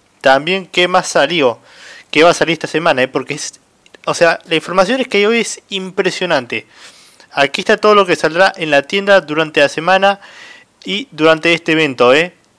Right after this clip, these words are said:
Con estas skins que están viendo aquí en pantalla, con la skin de las tres personas, ahí como están viendo eso, y también la caja y el cofre. Ojo con eso que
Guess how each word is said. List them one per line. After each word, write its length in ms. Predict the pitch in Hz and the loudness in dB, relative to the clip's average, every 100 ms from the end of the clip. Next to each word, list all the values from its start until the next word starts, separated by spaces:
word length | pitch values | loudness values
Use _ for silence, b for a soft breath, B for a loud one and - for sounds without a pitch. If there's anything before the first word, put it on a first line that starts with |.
| _ | _
Con 160 | 135 | 0
estas 220 | 135 131 | 0 0
skins 400 | 120 - 196 202 | -4 -4 -4 -4
que 100 | - | -8
están 160 | 151 139 | -6 -4
viendo 200 | 151 147 | -2 -2
aquí 180 | 131 160 | 0 -2
en 80 | 143 | 2
pantalla, 560 | 135 160 208 208 220 _ b b b | 2 4 2 2 0 _ b b b
con 140 | _ 127 | _ -4
la 60 | |
skin 200 | 123 165 | -2 -2
de 60 | 147 | 0
las 80 | 135 | 0
tres 160 | - | 0
personas, 760 | - 147 208 208 208 214 - - b b b b b b | -6 -4 2 4 4 2 0 -18 b b b b b b
ahí 380 | - 127 147 160 | -2 0 0 -2
como 220 | 147 131 | -6 -8
están 220 | 123 139 | -4 -4
viendo 400 | 135 139 135 131 | -2 -4 2 4
eso, 540 | 156 208 - 214 214 - _ _ _ | 4 2 0 0 0 -6 _ _ _
y 200 | 160 165 | -8 -2
también 300 | 160 143 147 | 0 0 2
la 120 | 143 | 0
caja 340 | 139 123 - 117 | 2 -2 0 -4
y 60 | |
el 120 | 120 | -4
cofre. 360 | 123 131 120 120 | 0 0 2 0
Ojo 260 | 139 - 160 | 0 -2 -4
con 160 | 151 | -4
eso 240 | 165 175 165 | -4 -8 -4
que 260 | 185 196 | -2 -4